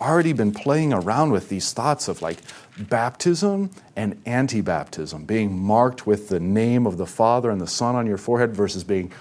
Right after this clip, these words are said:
marked with the name of the beast, baptism and anti-baptism. We've been talking in the way of, uh, ho-, the Holy Communion and the anti-communion. Um, the, the receiving of the cup of salvation being the true communion, the anti-communion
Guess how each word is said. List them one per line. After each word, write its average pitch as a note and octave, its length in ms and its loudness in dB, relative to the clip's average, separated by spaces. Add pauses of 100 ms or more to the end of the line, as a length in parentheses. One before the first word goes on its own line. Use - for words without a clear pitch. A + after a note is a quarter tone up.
(160)
marked A2 440 0
with G#2 120 -4
the G2 80 -2
name G2 320 -2
of F#2 100 -8
the F2+ 100 -6
beast, E2+ 560 -6
baptism G#2 560 0
and E2+ 120 -6
anti-baptism. F2 760 -8
We've G2 120 -4
been G#2 140 0
talking G#2 420 -2 (400)
in G#2+ 100 -4
the G#2 100 -2
way G#2+ 240 2
of, F2 280 -4
uh, F2+ 200 -6 (380)
ho-, - 300 -6
the A2 120 -6
Holy A#2 340 0
Communion C3 680 0
and G2 180 -8
the - 180 -6
anti-communion. F2 1040 -6 (560)
Um, E2+ 280 -8
the, F#2+ 220 0
the F#2+ 140 -6
receiving A#2 560 0
of F2 80 -2
the F2+ 120 -4
cup - 340 -4
of F#2+ 100 -6
salvation G#2 600 -2
being F#2+ 160 -2
the E2 100 -10
true C3+ 320 -2
communion, B2 480 0
the F#2+ 180 -4
anti-communion A2 920 0